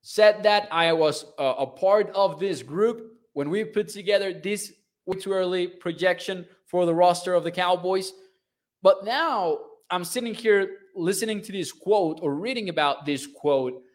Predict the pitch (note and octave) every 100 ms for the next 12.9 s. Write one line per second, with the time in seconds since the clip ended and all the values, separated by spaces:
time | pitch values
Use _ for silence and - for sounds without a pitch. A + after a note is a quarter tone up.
0 | _ - F3+ C4 C4+ B3 A3+ C#3+ A#2+ E3
1 | D#3+ B2+ A#2+ A2+ G#2+ A#2+ G#2+ - _ _
2 | D#3 F3 F#3 A3+ D#3+ F3+ A3 - - A#3
3 | A3 A3 F3+ D3+ D3 D3 C#3+ C#3 C#3+ D#3
4 | D#3+ D#3+ D3+ D3 C#3 - - D3+ C3 -
5 | - G2 - _ _ - - _ F#3+ F#3
6 | F#3 F#3+ F#3 F3 E3+ E3+ D#3+ D#3+ D#3+ D3+
7 | C#3 - _ _ - D3 C#3 C3 - -
8 | D#3 D3 B2+ B2 - _ - - C#3 C3
9 | B2+ B2 A#2+ A#2+ B2 C#3+ C3+ A2+ A2+ F3+
10 | D#3+ C#3 - - _ _ _ _ _ _
11 | _ _ _ - F#3 G3 F3+ C#3+ C#3+ G#3
12 | A3+ - F#3+ F#3+ D#3 C#3 C#3+ D#3+ -